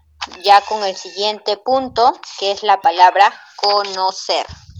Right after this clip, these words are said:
Conocer, ¿ya? Hoy día hemos hablado sobre saber. Saber y conocer pertenecen al primer proceso.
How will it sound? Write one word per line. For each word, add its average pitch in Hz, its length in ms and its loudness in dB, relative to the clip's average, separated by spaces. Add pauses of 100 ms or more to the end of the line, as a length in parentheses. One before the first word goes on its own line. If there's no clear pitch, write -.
(560)
Conocer, 196 840 -6
¿ya? 214 180 0 (440)
Hoy 190 120 -10
día 208 120 -8
hemos 220 240 -10
hablado 196 220 -6
sobre 170 300 -10
saber. 254 580 0 (720)
Saber 226 460 2
y 277 60 -4
conocer 233 580 -2
pertenecen 220 580 -4
al 202 160 -4
primer 180 320 -10
proceso. - 580 -12